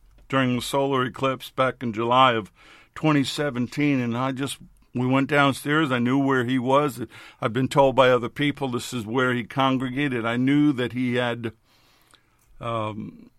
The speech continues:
no, I won't go there, but he was there, and he had, uh, trophies, and he had treasures there, which were other souls. And I just walked down there and introduced myself,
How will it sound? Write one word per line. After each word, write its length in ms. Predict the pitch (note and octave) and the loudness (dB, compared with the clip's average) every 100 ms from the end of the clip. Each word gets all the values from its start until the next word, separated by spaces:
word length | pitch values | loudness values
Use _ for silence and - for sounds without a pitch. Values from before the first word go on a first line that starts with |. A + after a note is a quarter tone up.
| _ _ _ _ _ _ _ _ _ _ _ _ _ _ _ _ - | _ _ _ _ _ _ _ _ _ _ _ _ _ _ _ _ -4
no, 140 | A#2 | -2
I 20 | |
won't 220 | G#2+ A#2 | 0 -4
go 180 | G2+ A#2 | -2 -4
there, 180 | G#2+ B2 | -2 -4
but 200 | A#2+ B2+ | -2 2
he 100 | D3+ | 4
was 200 | D3+ A#2+ | 4 4
there, 300 | D#3 E3+ E3 | 6 8 8
and 80 | D3+ | 6
he 120 | C3+ | 2
had, 400 | C#3 D3+ B2+ G#2 | 2 0 -2 -4
uh, 240 | C3+ A#2 A2+ | -4 -4 -6
trophies, 600 | - E3 E3 E3 D#3+ D3 | 2 4 4 2 2 2
and 100 | C3 | -2
he 60 | B2+ | -2
had 160 | C3 | -4
treasures 560 | - D3 D3+ B2+ D3+ C3+ | -2 0 2 0 -2 -2
there, 380 | D3+ C#3 C#3+ C#3+ | 2 4 4 0
which 240 | B2 A#2 | -4 -4
were 160 | B2+ A2 | -2 -2
other 220 | A#2+ B2+ | -2 -6
souls. 600 | - A#2+ A#2+ B2+ - - - - _ - - - - _ _ _ _ _ _ - | -2 0 0 -2 -6 -16 -18 -20 _ -20 -20 -20 -20 _ _ _ _ _ _ 0
And 120 | C#3 | 0
I 80 | C#3+ | 0
just 160 | C3 | 2
walked 280 | C#3+ D3+ - | 6 6 4
down 240 | D3+ D3+ | 4 4
there 180 | E3 E3 | 4 2
and 200 | D#3 C3 - _ _ _ _ _ _ | 2 0 -4 _ _ _ _ _ _
introduced 600 | D3 C3+ C#3+ D3 D3 - | -2 -2 0 2 0 -2
myself, 960 | A#2 G#2 G2+ - G#2 F#2+ - - - | -4 -4 -6 -10 -12 -14 -20 -20 -20